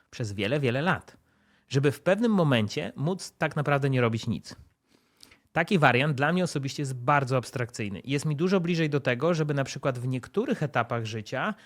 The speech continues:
pracować dużo mniej, jasne, i wtedy wspierać się zgromadzonym kapitałem. I tu nie mówię tylko i wyłącznie o emeryturze, bo można na przykład na jakiś czas, na pierwsze lata nowonarodzonego dziecka,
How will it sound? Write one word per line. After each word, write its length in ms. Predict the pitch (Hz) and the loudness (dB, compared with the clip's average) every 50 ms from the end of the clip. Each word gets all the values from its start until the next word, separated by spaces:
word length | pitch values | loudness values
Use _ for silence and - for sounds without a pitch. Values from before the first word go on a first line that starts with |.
| - _ _ _ _ _ | -20 _ _ _ _ _
pracować 460 | - 156 147 135 - 240 302 311 269 214 | -4 -4 -2 0 0 0 2 2 0 0
dużo 240 | 247 233 226 220 | 2 2 4 4
mniej, 320 | 202 175 127 90 76 - - _ - | 4 2 2 0 -4 -8 -14 _ -8
jasne, 480 | 131 139 147 135 - - - - - - _ _ _ _ _ - | -4 -2 0 0 -2 -4 -10 -16 -18 -20 _ _ _ _ _ -12
i 60 | 123 | -12
wtedy 320 | - - 196 226 196 151 | -6 -2 -2 -2 0 -2
wspierać 460 | 113 - - - 123 107 101 101 - - | -4 -6 -4 -2 -2 -2 -2 -4 -6 -6
się 120 | - 170 | -8 -6
zgromadzonym 640 | 165 151 139 127 123 127 120 123 131 135 143 143 | -6 -4 -2 -2 0 0 0 0 0 0 -2 -2
kapitałem. 580 | - 151 143 - 151 - 123 90 85 82 - - - _ _ _ _ _ _ _ _ _ _ _ - | -2 -4 -4 -2 -2 -2 -2 -4 -4 -8 -10 -14 -18 _ _ _ _ _ _ _ _ _ _ _ -4
I 200 | 147 170 185 175 | -4 -4 -2 -2
tu 100 | - 170 | 0 2
nie 140 | 156 151 147 | 4 4 4
mówię 220 | 143 135 143 139 | 4 2 2 2
tylko 260 | - 135 117 - 131 | 0 -2 -2 0 -2
i 60 | 127 | -2
wyłącznie 360 | 113 113 101 98 98 - 113 110 | -2 -2 -4 -4 -6 -6 -6 -6
o 40 | |
emeryturze, 560 | 123 139 156 170 190 208 - 208 135 120 120 110 | -4 -4 -4 -4 -4 -4 -2 -2 -2 -2 -2 -2
bo 160 | 120 131 131 151 | -4 -4 -4 -2
można 280 | 165 208 220 214 240 | -2 0 0 0 0
na 120 | 214 190 160 | 0 0 0
przykład 520 | - - 170 156 - 156 143 139 - - | -2 -6 -6 -2 0 0 0 0 -4 -6
na 100 | 170 156 | -4 -4
jakiś 260 | 160 156 - - - | -4 -4 -4 -8 -6
czas, 360 | - - 127 101 - - - | -4 -2 -2 -2 -4 -6 -8
na 200 | 117 120 117 123 | -6 -4 -4 -4
pierwsze 560 | 120 - _ - 151 156 160 151 - - 147 139 | -6 -8 _ -4 -2 -2 -2 -2 -2 -2 2 4
lata 340 | 139 143 143 139 - 117 | 6 6 6 4 2 0
nowonarodzonego 720 | 117 131 131 123 131 131 123 123 123 117 127 127 123 117 123 | 0 0 2 2 2 4 4 2 2 2 0 0 0 0 -2
dziecka, 480 | 113 117 110 101 - - 143 156 202 | -2 -2 -2 -4 -4 -4 -4 -2 -2